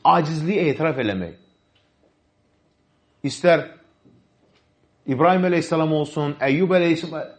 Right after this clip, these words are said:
əleyhissalam olsun, Rasulullah sallallahu aleyhi və səlləm olsun, bütün dualarına bax, acizəm, sənə möhtacam, zəifəm,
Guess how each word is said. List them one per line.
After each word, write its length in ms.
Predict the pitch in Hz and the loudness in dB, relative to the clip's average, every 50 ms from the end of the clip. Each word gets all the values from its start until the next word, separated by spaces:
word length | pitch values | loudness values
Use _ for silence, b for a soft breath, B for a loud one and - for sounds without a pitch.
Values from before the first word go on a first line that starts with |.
| _ _ _ _ - | _ _ _ _ -4
əleyhissalam 560 | 151 151 160 151 143 143 - 175 156 156 156 - | 0 0 0 0 0 -4 -6 -6 -4 -4 -6 -8
olsun, 400 | - 160 147 135 - 156 151 139 139 - b b b b b | -8 -10 -10 -8 -6 -6 -8 -8 -8 -12 b b b b b
Rasulullah 460 | 139 165 190 190 - 220 233 277 285 | 4 4 4 4 4 4 6 6 6
sallallahu 500 | 277 285 - 240 226 220 226 254 285 277 | 6 4 4 4 6 6 6 6 6 6
aleyhi 160 | 262 226 214 208 | 6 6 4 4
və 80 | 202 196 | 2 4
səlləm 340 | - 294 302 320 294 240 226 | 4 4 4 6 4 4 2
olsun, 300 | 208 185 - - 175 123 - - - - | 2 0 0 -4 -6 -6 -8 -12 -6 0
bütün 340 | 160 240 233 330 330 277 226 | 0 2 4 4 4 6 6
dualarına 460 | 247 233 226 226 220 214 214 226 214 196 | 6 6 8 8 6 6 6 4 4 6
bax, 180 | 240 240 240 - - - _ - | 4 4 4 0 -12 -14 _ -2
acizəm, 580 | 175 202 214 202 208 247 202 226 202 165 127 - - - - | 2 2 2 2 2 0 2 2 2 0 0 -4 -12 -18 -6
sənə 280 | - 196 208 226 254 254 | -2 0 2 2 2 2
möhtacam, 600 | 247 220 185 - - 196 170 156 147 156 131 110 - - - | 4 2 2 2 2 2 2 2 2 0 -2 -4 -6 -12 -14
zəifəm, 640 | - 135 131 196 220 247 262 - - 254 226 170 - | -4 2 4 6 6 6 6 6 6 6 6 4 2